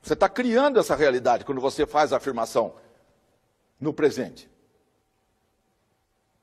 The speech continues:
Então não tem sentido nenhum fazer preces de pedidos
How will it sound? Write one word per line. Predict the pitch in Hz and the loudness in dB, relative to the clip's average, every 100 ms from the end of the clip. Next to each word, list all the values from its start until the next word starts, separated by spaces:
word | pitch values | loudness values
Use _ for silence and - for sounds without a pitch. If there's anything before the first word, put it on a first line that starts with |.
| _ _ _ _ _ _ _ _ | _ _ _ _ _ _ _ _
Então | 220 - | 0 2
não | 285 285 | 2 0
tem | 214 220 | -2 -4
sentido | - 156 117 226 190 | -6 -10 -8 -8 -6
nenhum | 160 151 208 214 - - _ _ _ _ _ _ _ _ _ _ _ _ | -4 -2 -2 -4 -8 -20 _ _ _ _ _ _ _ _ _ _ _ _
fazer | _ 196 170 110 120 | _ 2 2 2 -2
preces | - 170 196 - - - - _ _ _ _ _ _ _ | 0 0 0 -2 -14 -20 -20 _ _ _ _ _ _ _
de | - 165 | -8 -8
pedidos | - 220 143 165 240 214 170 143 - - - | -4 -4 -4 -6 -6 0 4 4 2 -10 -14